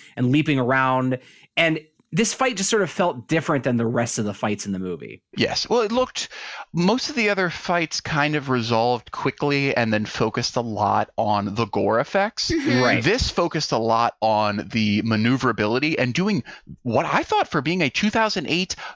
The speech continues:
Speaker 2: cheapo horror movie for the most part, that, like, it looks like this guy did all of it himself, which he's a very good S F X artist. But, like, dude, the way that, like, this character was, like, scrambling up the wall and
Speaker 3: Mm-hmm.
Speaker 2: on the ceiling with her sword legs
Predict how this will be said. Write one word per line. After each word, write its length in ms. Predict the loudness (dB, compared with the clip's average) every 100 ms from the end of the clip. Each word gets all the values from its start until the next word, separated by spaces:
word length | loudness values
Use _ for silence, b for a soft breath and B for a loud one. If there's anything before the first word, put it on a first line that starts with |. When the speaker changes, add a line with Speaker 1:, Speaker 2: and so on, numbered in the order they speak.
| -6
Speaker 2:
cheapo 580 | -4 -2 0 2 2 2
horror 400 | 2 2 2 0
movie 340 | -2 0 -2
for 120 | 0
the 120 | 0
most 340 | 2 2 2 0
part, 300 | 0 0 0
that, 120 | 0 2
like, 180 | 0
it 80 | 0
looks 240 | -2 -2 -2
like 120 | -2
this 140 | -2
guy 120 | 0
did 200 | 0 2
all 140 | 2 2
of 80 | 0
it 60 |
himself, 440 | -2 0 2 0 0
which 100 | -2
he's 140 | 0
a 60 | 0
very 260 | 2 2
good 160 | 2 0
S 140 | 0
F 140 | -2 -2
X 200 | -2 0
artist. 380 | 0 -2 -4 -6 B B
But, 120 | -2 2
like, 340 | 2 0 -4 _ -16 -2
dude, 360 | 2 2 0 0
the 80 | 0
way 240 | 2 2
that, 240 | 0 -2
like, 260 | 0 -2 0
this 260 | -2 -2 -2
character 680 | 0 2 2 -2 -2 0 0
was, 180 | 0 0
like, 160 | -2
scrambling 800 | -2 -4 0 2 2 0 0 0 0
up 180 | -2 -2
the 180 | 0 0
wall 580 | 0 2 4 4 2
and 80 | 2
Speaker 3:
Mm-hmm. 80 | 2 2
Speaker 2:
on 120 | 0
the 100 | -2
ceiling 600 | -2 -2 0 2 0 2
with 120 | 0
her 100 | 0
sword 400 | -2 0 0 0
legs 320 | 0 0 0